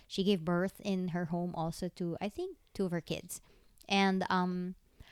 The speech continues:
I, I was, I was talking to her and I said, "I'm, I'm really actually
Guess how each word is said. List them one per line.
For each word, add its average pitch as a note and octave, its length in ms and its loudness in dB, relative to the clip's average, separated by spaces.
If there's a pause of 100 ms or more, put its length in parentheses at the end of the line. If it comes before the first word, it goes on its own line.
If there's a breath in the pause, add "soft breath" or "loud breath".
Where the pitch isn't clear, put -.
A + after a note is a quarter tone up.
(280 loud breath)
I, G#3 500 6 (220)
I F#3 100 4
was, G3 340 0 (280)
I G3 40 -2
was F3 60 0
talking B3+ 320 4
to G3+ 80 4
her F3+ 120 4
and F3 140 2
I E3+ 60 0
said, E3 340 -2
"I'm, G3+ 300 -4
I'm F#3+ 220 0
really D4+ 340 0
actually F#3+ 640 0